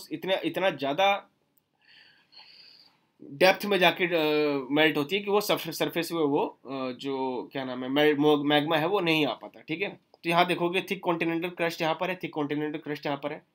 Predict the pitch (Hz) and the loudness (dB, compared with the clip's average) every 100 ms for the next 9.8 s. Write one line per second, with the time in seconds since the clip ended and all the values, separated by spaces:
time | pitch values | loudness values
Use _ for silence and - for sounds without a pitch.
0 | _ _ - 147 147 160 170 175 170 147 | _ _ -8 -4 0 2 2 0 -2 -2
1 | 135 131 143 135 135 131 127 143 151 156 | -2 -2 -4 -2 -2 -2 -4 -2 -2 -4
2 | 165 143 139 143 165 165 151 - _ _ | -6 -4 -2 -2 -4 -6 -6 -8 _ _
3 | _ _ 147 156 - 165 165 175 202 185 | _ _ -2 -2 -2 -2 0 0 0 -2
4 | 170 175 175 147 143 143 196 _ - - | -2 0 0 0 0 -2 -8 _ -20 -20
5 | _ 175 202 226 160 160 165 175 185 165 | _ 8 8 8 4 2 2 0 -2 -2
6 | 151 180 156 147 170 151 180 135 120 175 | 0 0 -4 -4 -4 -2 -2 -2 -4 -8
7 | _ _ _ - 160 180 190 240 214 190 | _ _ _ -8 -6 -4 -4 0 0 0
8 | 190 220 165 143 202 208 180 175 180 226 | 2 2 2 4 4 6 2 2 0 -2
9 | - 185 180 208 202 190 175 | 0 -2 2 2 2 -2 -2